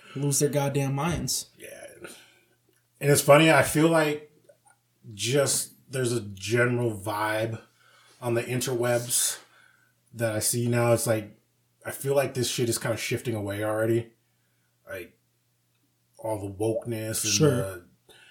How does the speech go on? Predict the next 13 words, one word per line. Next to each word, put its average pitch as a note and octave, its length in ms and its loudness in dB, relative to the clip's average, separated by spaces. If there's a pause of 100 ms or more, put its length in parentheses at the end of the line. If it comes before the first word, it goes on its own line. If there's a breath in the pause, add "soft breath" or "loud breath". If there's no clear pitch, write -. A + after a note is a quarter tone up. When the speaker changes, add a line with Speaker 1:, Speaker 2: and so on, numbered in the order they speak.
(200 soft breath)
Speaker 2:
gender A#2 340 -2
equality A#2+ 400 0
shit, A#2 320 -4
like, G#2 260 -6
it's A#2 120 -10
been D3 160 0
going D3 140 4
on C3 120 0
for A#2+ 80 -2
what? A2+ 380 -2
I G2+ 60 -14
don't G#2+ 140 -10
know, F#2+ 200 -8